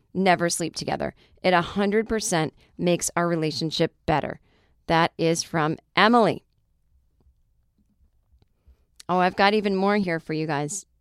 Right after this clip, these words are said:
Separate beds. "Hi, Jen. My husband and I sleep in the same bed, but we have separate blankets. He's Swiss, and this is what his parents did too." Huh. I haven't been able to find out if this is a Swiss thing or just something his family did, but it works for us.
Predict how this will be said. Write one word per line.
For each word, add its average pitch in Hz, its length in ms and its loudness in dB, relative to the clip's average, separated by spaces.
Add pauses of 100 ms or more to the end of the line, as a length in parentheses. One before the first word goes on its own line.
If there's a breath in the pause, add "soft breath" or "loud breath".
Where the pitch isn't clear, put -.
(600)
Separate 214 540 0 (180)
beds. 185 480 2 (280 soft breath)
"Hi, 311 180 4
Jen. 233 200 4
My 208 120 4
husband 269 340 0
and 254 100 2
I 196 60 4
sleep 220 320 -2
in 226 80 0
the 208 60 2
same 175 320 0
bed, 156 180 2
but 165 100 -2
we 175 60 0
have 180 100 2
separate - 460 -2
blankets. 240 800 0 (320 soft breath)
He's 320 280 0
Swiss, 226 720 2
and 202 160 0
this 208 160 2
is 214 160 0
what 180 260 2
his 196 200 -4
parents 220 580 -2
did - 280 -4
too." 208 240 0 (560 soft breath)
Huh. 453 240 -2 (340 soft breath)
I 226 80 2
haven't 285 320 2
been 277 120 2
able 233 240 4
to 214 120 -4
find 202 320 2
out 185 180 4
if 175 140 -8
this 185 160 0
is 175 120 -2
a 160 60 -2
Swiss - 460 0
thing 254 480 2 (420 soft breath)
or 202 100 4
just 196 240 2
something 185 340 0
his 240 300 0
family 165 360 0
did, 160 200 -2
but 165 120 0
it - 80 -4
works 170 240 0
for - 120 -6
us. - 220 -2